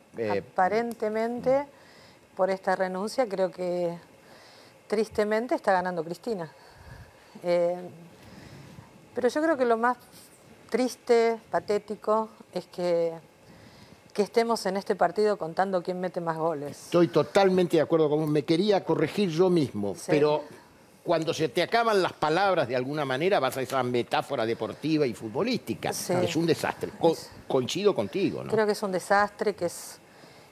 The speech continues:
Speaker 2: que es un papelón, pero también creo que es terminar de reafirmar lo poco que les importa a la gente.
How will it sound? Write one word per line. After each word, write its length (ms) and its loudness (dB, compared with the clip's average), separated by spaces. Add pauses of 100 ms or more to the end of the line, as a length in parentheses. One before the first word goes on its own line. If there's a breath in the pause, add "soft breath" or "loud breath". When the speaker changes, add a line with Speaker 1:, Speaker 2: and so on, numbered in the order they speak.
Speaker 2:
que 100 -4
es 120 -4
un 140 -2
papelón, 800 2 (1400 loud breath)
pero 140 -4
también 300 2
creo 280 2
que 140 4
es 280 -4 (1400)
terminar 400 2
de 100 4
reafirmar 760 0
lo 180 2
poco 480 0
que 120 -4
les 200 -6
importa 420 -2
a 40 4
la 100 -2
gente. 400 -12